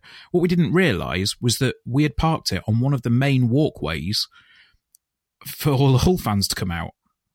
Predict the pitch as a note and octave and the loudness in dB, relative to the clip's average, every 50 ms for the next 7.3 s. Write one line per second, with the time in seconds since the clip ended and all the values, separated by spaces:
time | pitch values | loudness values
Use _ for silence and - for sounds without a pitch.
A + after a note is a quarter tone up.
0 | _ _ _ _ - - _ - D3+ D3+ D3+ D3+ D3 C#3+ - - - - _ _ | _ _ _ _ -20 -8 _ -2 0 0 2 0 0 -2 -6 -10 -18 -20 _ _
1 | _ _ _ _ _ _ _ _ _ _ _ _ _ - E3 F#3+ G#3 G#3+ G3+ F3+ | _ _ _ _ _ _ _ _ _ _ _ _ _ -2 0 2 2 2 4 4
2 | F#3+ F#3+ F3 B2 E2 E2+ F2 F#2 A2+ A2+ - _ _ _ - C#3 D3 - F3 E3+ | 4 4 2 2 0 0 -2 -2 -4 -4 -6 _ _ _ -2 -2 0 2 2 2
3 | D#3 D3+ D3+ D#3 D3+ - - C#3+ C3+ C#3 A#2+ G2 F2+ E2 A2 A2 A2+ G2+ B2 C#3+ | 2 2 2 0 -2 -2 -2 -2 0 0 -2 -2 -2 -2 -2 -2 0 2 2 2
4 | F3 F#3 F#3+ F#3 E3 G#2 C#3 - C3 B2 A2+ A#2+ B2 A2 G2+ F#2 F#2 - - G2+ | 2 2 2 0 -2 -2 -4 -4 -4 -2 -2 0 0 0 0 0 -2 -2 -2 0
5 | B2 D#3 E3 D3+ - - D3+ D#3 D3 C3+ B2 - - - - - - - F2 F#2 | 0 0 0 0 0 -2 -2 0 0 0 -2 -2 -2 -4 -4 -4 -6 -4 -4 -4
6 | F#2 F2 - - - - - F2 E2+ - A#2+ A2+ - - - - - F2 E2+ F2+ | -4 -6 -6 -8 -8 -8 -8 -8 -6 -6 -6 -6 -6 -8 -12 -10 -10 -8 -10 -8
7 | F#2 - F#2 F2+ F2 F2 | -8 -6 -6 -6 -6 -8